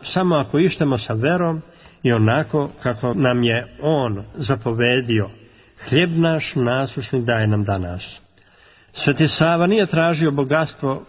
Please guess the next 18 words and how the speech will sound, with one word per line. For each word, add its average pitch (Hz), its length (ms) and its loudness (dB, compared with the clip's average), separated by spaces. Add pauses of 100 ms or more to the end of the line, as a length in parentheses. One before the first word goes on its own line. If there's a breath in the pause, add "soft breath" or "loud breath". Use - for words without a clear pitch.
kojeg 131 220 2
je 127 60 0
mogao 139 420 0
imati 127 340 0
u 120 40 4
izobilju, 101 520 -2 (500 loud breath)
ni 131 160 6
vlast 151 540 2
koja 143 180 2
mu 139 100 2
se 143 180 -2
nudila, 120 420 0 (160)
ni 131 140 2
upravljanje 143 580 2
zemljom, 143 460 2
niti 139 200 0
ona 151 200 2
uživanja 139 800 0